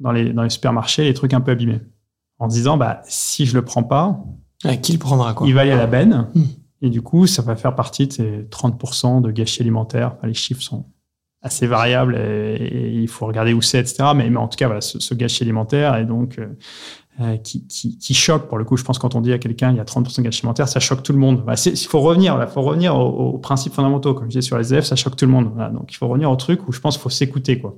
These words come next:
Speaker 1: Et de se dire, voilà, trente pour cent, ok, mais comment est-ce que je peux contribuer, quoi ?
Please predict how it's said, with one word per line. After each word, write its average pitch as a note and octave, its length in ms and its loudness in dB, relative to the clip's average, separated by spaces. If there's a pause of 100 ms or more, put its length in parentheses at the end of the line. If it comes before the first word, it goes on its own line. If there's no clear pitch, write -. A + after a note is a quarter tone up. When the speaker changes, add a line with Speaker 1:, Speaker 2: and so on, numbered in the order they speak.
(440)
Speaker 1:
Et B2+ 120 -2
de B2 80 -8
se - 120 2
dire, D3+ 240 4
voilà, C#3 220 2
trente C3+ 280 -2
pour C3 140 -6
cent, D3+ 140 -2
ok, C#3 100 -4
mais A#2 320 -2 (240)
comment D3+ 260 0
est-ce C3+ 120 -2
que C3 100 0
je B2+ 80 -4
peux C3+ 140 0
contribuer, C3 600 0
quoi ? - 200 -16